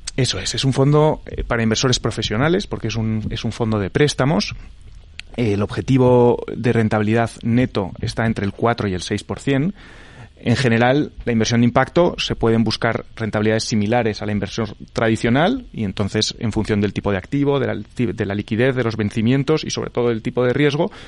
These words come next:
pues se pueden buscar, hay un, hay un gran espectro de, de rentabilidades que se pueden buscar.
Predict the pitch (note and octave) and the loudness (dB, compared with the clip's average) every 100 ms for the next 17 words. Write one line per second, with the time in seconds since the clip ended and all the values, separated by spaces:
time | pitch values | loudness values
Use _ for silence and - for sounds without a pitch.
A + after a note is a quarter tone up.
0 | - - A#2 A2 G#2+ G#2 A2 G#2 A2+ A2+ | -20 -8 -6 -2 0 0 0 -2 -2 0
1 | G#2+ A2+ G#2+ A2 G#2+ A2+ A#2 - A2+ - | 0 0 0 2 2 2 0 -2 -4 0
2 | B2 A2 G#2 - G#2+ G#2+ G2+ G2 G2 G2+ | 2 2 0 0 0 0 0 0 0 0
3 | A2 - - - G2 G2+ G2 F#2+ - F2+ | 0 -4 -6 -4 -2 -2 -4 -4 -2 -4